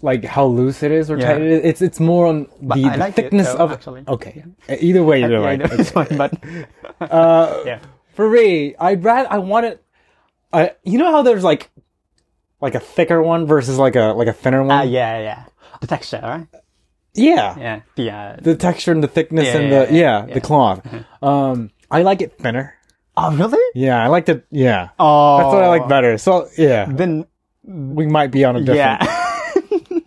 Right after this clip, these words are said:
Speaker 2: I
Speaker 1: vibe
Speaker 2: prefer
Speaker 1: here.
Speaker 2: the thick one.
Speaker 1: Mm-hmm.
Speaker 2: Like
Speaker 1: Like a, like a knit, knit kind of
Speaker 2: Yeah, like
Speaker 1: thickness. Like,
Speaker 2: really,
Speaker 1: it's
Speaker 2: like,
Speaker 1: almost,
Speaker 2: knit,
Speaker 1: like,
Speaker 2: knit one.
Speaker 1: half,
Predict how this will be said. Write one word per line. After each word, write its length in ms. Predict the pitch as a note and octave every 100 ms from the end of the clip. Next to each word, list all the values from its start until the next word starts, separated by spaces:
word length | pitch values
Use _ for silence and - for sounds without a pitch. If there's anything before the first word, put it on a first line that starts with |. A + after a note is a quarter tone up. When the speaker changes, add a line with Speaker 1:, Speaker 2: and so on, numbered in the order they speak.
| A2
Speaker 2:
I 60 |
Speaker 1:
vibe 220 | A#2+ A#2 -
Speaker 2:
prefer 120 | A#3+
Speaker 1:
here. 200 | F3+ G#2+ - - -
Speaker 2:
the 60 |
thick 240 | - C#3+ C#3
one. 320 | C3 B2+ A#2 _ -
Speaker 1:
Mm-hmm. 260 | A#2+ A#2+ A#2+ _ -
Speaker 2:
Like 340 | C3+ B2+ - _ _ _ _ _ _ _ - - _
Speaker 1:
Like 180 | D3+ F3
a, 320 | F3 D#3+ C#3+ - _ _ _ _ _ -
like 160 | E3
a 60 | D#3
knit, 340 | D3 G3+ C#4
knit 340 | G3 G#3+ C4+ F#3+
kind 220 | B3+ C4
of 140 | C4 B2+
Speaker 2:
Yeah, 240 | B2+ C3+
like 100 | C#4+
Speaker 1:
thickness. 380 | - C#4 A#3 -
Like, 160 | G3+ D#3+
Speaker 2:
really, 120 | F#3+
Speaker 1:
it's 80 | F#3
Speaker 2:
like, 100 | F#3+
Speaker 1:
almost, 520 | G#3 A3 A3 G#3 -
Speaker 2:
knit, 40 |
Speaker 1:
like, 240 | G3 F3 C#3
Speaker 2:
knit 80 |
one. 260 | A#2+ A#2 A2+ _
Speaker 1:
half, 520 | - - A#3+ A#3+ A#3+